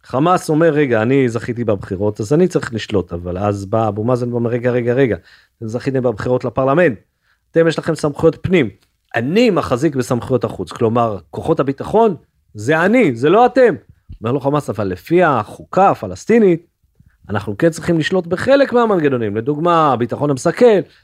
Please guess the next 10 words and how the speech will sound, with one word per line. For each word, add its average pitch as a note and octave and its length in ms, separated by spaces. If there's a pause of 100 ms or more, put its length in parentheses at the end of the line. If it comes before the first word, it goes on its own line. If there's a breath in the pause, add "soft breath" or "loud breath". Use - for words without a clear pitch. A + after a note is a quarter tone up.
(120)
המשטרה", F3+ 500
אומר D#3 220
להם, F3+ 140
"תשכחו G3 360
מזה, F#3+ 240
לא A#3+ 140
יקרה." B3 300 (640)
בא B2+ 140
חמאס G#2 460
ומקים C#3 540